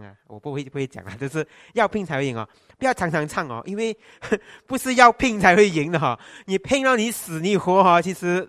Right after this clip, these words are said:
不见得是赢哦，所以不要去一直拼，拼，拼哦。所以，呃，真的，另外我们还有很多的世界价值观，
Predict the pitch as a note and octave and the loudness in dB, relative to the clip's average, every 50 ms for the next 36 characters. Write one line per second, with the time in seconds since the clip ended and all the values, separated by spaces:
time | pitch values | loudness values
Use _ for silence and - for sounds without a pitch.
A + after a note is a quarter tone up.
0 | - _ _ _ G3+ G3+ - G#3+ G3 F3+ D3+ C#3+ C3 B2+ B2+ - - F3 D#3 C#3 | -12 _ _ _ -12 -6 -2 -2 -2 -2 -2 -4 -4 -4 -6 -6 -8 -10 -10 -10
1 | B2 A#2 G#2+ A#2 A#2 G#2 G#2+ - G#3 A3 F#3 C#3+ B2 - _ _ _ _ _ _ | -10 -12 -12 -12 -14 -14 -8 -6 -4 -4 -4 -4 -8 -10 _ _ _ _ _ _
2 | _ - A3 A#3 A3 G3 F3 - A3 G3+ - - - - E3 - - - G#3 F#3 | _ -4 -2 0 2 0 0 -2 -6 -8 -8 -10 -12 -10 -12 -10 -8 -6 -6 -6
3 | E3+ E3 F#3 F3+ E3+ E3 F#3 D#3 B2+ A#2 B2 A#2 G#2+ G2+ _ _ _ _ _ _ | -4 -4 -4 -4 -4 -6 -6 -8 -8 -8 -12 -12 -14 -14 _ _ _ _ _ _
4 | _ _ - C4+ C4+ A#3 F#3+ D#3 D3 - - C#3 C3+ C3 B2+ B2+ B2+ B2 _ _ | _ _ -6 -4 -2 0 0 -2 -2 -2 -2 0 0 0 -2 -4 -6 -10 _ _
5 | _ _ _ _ _ _ _ _ _ _ _ - G#3 G#3+ G#3 G3 D#3+ B2 G#2 - | _ _ _ _ _ _ _ _ _ _ _ -4 -4 -2 0 0 -2 -2 -2 -6
6 | _ - _ - A3+ C4+ C4 C#4 C4+ A#3 E3+ D3+ D#3+ D#3+ G#3 G3 F3 D3 - - | _ -20 _ -12 -10 -4 0 2 4 4 4 2 0 0 0 0 0 0 -4 -4
7 | E3 E3+ E3 D#3 D3 D3+ D3 - G3+ G3+ F#3 E3+ - - G3 G3 G3 G3 - A3 | 0 0 0 0 -2 -4 -6 -6 -4 -4 -4 -4 -6 -6 -6 -6 -6 -6 -6 -8
8 | F#3+ E3+ - D3 D#3+ D3 D3 | -8 -8 -8 -10 -8 -8 -10